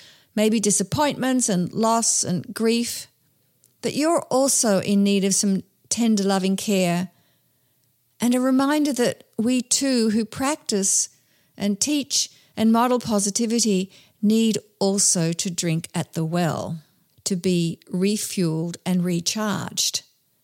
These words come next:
That's what your messages of thanks and appreciation do for me. Your messages fuel me. And as I've shared with you in the past,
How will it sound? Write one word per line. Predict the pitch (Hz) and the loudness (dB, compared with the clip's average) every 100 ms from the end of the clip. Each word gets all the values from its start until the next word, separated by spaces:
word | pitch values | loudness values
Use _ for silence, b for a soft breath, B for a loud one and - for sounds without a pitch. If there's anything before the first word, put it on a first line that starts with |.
| _ _ _ _ b b b b b - | _ _ _ _ b b b b b -2
That's | 285 - | 0 0
what | 403 - | -2 0
your | 262 | 0
messages | 285 240 247 - 208 208 - _ | 2 2 0 0 2 0 -2 _
of | 202 196 | -2 -2
thanks | - 208 226 - | 0 0 2 0
and | 220 | -2
appreciation | 202 233 - 208 196 233 | -2 0 0 2 2 2
do | 190 170 | 0 0
for | - | 0
me. | 214 247 202 190 - B B B B _ | 0 2 0 -2 -8 B B B B _
Your | 233 262 | 0 2
messages | 262 240 262 220 208 - | 4 2 0 0 0 -2
fuel | - 247 262 | -2 0 2
me. | 269 269 311 _ b b b b b | 2 -2 -6 _ b b b b b
And | 233 | 0
as | 240 | 2
I've | 262 233 | 2 2
shared | - 277 277 | 2 2 2
with | 277 240 | 0 2
you | |
in | 233 | 2
the | 226 | 2
past, | 220 262 302 214 208 - | -2 -4 -2 0 0 -2